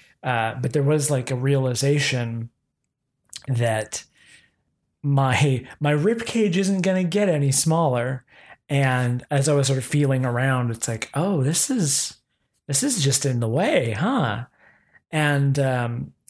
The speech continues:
like, wearing this specific dress, it really stuck out to me that it's like,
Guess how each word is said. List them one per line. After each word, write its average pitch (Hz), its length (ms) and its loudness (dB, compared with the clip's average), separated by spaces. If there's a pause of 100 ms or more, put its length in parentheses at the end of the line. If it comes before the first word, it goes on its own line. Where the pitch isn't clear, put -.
(120)
like, 135 160 -4
wearing 160 220 0
this 156 160 0
specific 139 520 -2
dress, 120 480 -2
it 139 160 -8
really 127 240 -2
stuck 123 320 -2
out 120 200 -4
to 127 100 -6
me 117 180 -8
that 117 160 -10
it's 123 220 -8
like, 117 400 -8